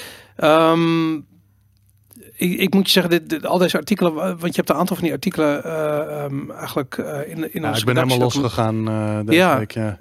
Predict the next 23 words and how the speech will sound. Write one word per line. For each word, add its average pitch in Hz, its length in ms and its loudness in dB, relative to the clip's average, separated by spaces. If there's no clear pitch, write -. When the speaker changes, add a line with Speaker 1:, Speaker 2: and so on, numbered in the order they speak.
Speaker 1:
maar 170 140 4
ik 185 100 2
vind, 185 160 4
ik, 180 140 -2
als 175 400 2
ik - 80 -14
daar 175 160 4
een 160 160 -6
beetje 165 260 0
de, 151 260 4
de 143 80 -2
gemene 160 360 2
deler 165 280 4
uit 175 200 0
probeer 143 260 2
te 127 100 0
halen, 120 440 0
vind 147 200 -6
ik 139 60 -6
het 131 100 -6
heel 185 280 4
erg 135 140 -2
interessant, - 840 0